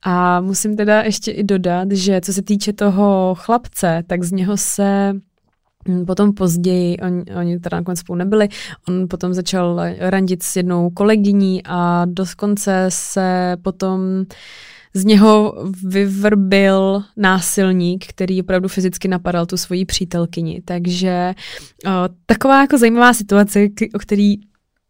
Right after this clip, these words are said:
si můžeme myslet cokoliv, ale určitě, určitě to je neobvyklá situace. No a myslím si za mě osobně třeba, že to právě byla intuice, že to byla,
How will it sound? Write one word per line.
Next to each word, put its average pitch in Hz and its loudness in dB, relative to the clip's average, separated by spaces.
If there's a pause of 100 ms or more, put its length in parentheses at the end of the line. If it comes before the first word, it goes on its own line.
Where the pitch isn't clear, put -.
(520)
si 277 2
můžeme 240 6
myslet 220 4
cokoliv, 185 0
ale 196 -2
určitě, 196 -2
určitě 180 -2
to 190 -4
je 190 0
neobvyklá 180 -2
situace. 190 -4 (520)
No 190 0 (140)
a 185 0
myslím 190 -2
si 190 -2
za 190 0
mě 190 0
osobně 180 -4
třeba, 175 -2
že 180 0
to 180 -6
právě 175 0
byla 175 0
intuice, 170 -4
že 175 -2
to 175 -4
byla, 165 -2